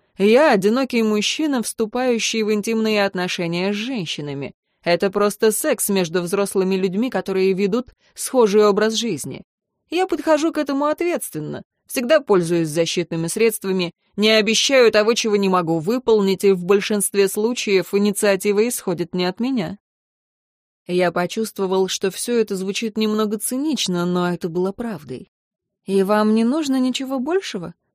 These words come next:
Более серьезных отношений с кем-нибудь?» «Этого я не говорил. Просто до сих пор все было именно так». Я взял у нее пустой стаканчик и вложил его в свой, а потом спросил:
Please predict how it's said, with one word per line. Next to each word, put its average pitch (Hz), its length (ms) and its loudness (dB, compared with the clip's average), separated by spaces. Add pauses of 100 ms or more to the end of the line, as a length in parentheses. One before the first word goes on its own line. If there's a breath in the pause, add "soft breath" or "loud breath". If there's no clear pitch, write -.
Более 254 400 2
серьезных 247 520 -2
отношений 226 560 -4
с - 80 -8
кем-нибудь?» 147 520 -12 (800)
«Этого 185 380 4
я 208 180 4
не 208 100 2
говорил. 214 560 -2 (560 soft breath)
Просто 311 340 -2
до 277 120 -2
сих - 240 -4
пор 285 200 0
все 254 260 0
было 247 220 2
именно 233 580 2
так». 226 540 -10 (440)
Я 165 240 2
взял 165 300 -2
у 165 40 -2
нее 165 300 -4
пустой 165 380 -6
стаканчик 196 680 -4
и 190 40 2
вложил 185 500 0
его 208 300 -2
в - 100 -16
свой, 214 380 -4
а 160 80 -4
потом 180 320 -4
спросил: 202 600 -2